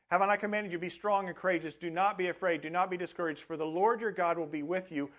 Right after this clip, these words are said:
wherever you go." I want us to be mindful that we are not just making a crossing to a new location this fall, in that idea of, "Hey, wherever you go."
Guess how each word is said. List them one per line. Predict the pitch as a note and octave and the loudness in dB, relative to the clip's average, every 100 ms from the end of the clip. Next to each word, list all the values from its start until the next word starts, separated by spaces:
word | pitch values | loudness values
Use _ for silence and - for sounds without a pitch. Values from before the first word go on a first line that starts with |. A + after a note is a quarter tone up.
| _ - | _ 2
wherever | F#3+ F#3+ G#3+ G#3 F#3+ | 2 4 2 4 2
you | E3 D3 | 0 0
go." | D#3 D3+ G#2+ - _ _ _ _ _ _ _ _ _ _ _ _ _ _ _ _ D#3+ | 4 4 2 -4 _ _ _ _ _ _ _ _ _ _ _ _ _ _ _ _ 8
I | G#3 | 8
want | D4 C#4+ | 8 4
us | A#3+ | 0
to | - | -4
be | G3 F#3+ | -6 -2
mindful | F#3 F#3+ F#3 - D#3+ | 0 -2 -2 -4 -2
that | D3+ C#3+ - | 0 0 -2
we | G3 A3 | 0 2
are | |
not | A3 G3 F3 | 2 0 0
just | F3+ F3 | -4 -4
making | F3 E3+ E3+ D3+ | -6 -6 -6 -6
a | C#3+ | -6
crossing | - - F#3+ A3 B3 B3 - B2+ A2 C#3 - _ _ _ _ _ - | -10 -10 2 4 4 2 -2 -2 -4 -10 -18 _ _ _ _ _ -8
to | F3 E3+ | 0 0
a | E3 | 2
new | F3+ | 0
location | E3 D#3+ - - F#3+ G3 - A2 - _ _ _ _ _ - | 2 0 -2 -2 0 0 -2 -8 -12 _ _ _ _ _ -6
this | C#3 - | -4 -4
fall, | - A2 F#2 - _ _ _ _ _ _ _ _ - | -4 -4 -4 -12 _ _ _ _ _ _ _ _ -10
in | D3+ | -4
that | D#3 E3 D#3+ | 0 2 4
idea | D#3+ D#3 D#3 | 2 2 -2
of, | C#3+ | -2
"Hey, | - D#3 | -2 -2
wherever | D3+ D#3+ D#3+ D3+ C#3+ | 0 0 0 -2 -2
you | C3 B2 | -6 -2
go." | D3 A#2+ | -2 -2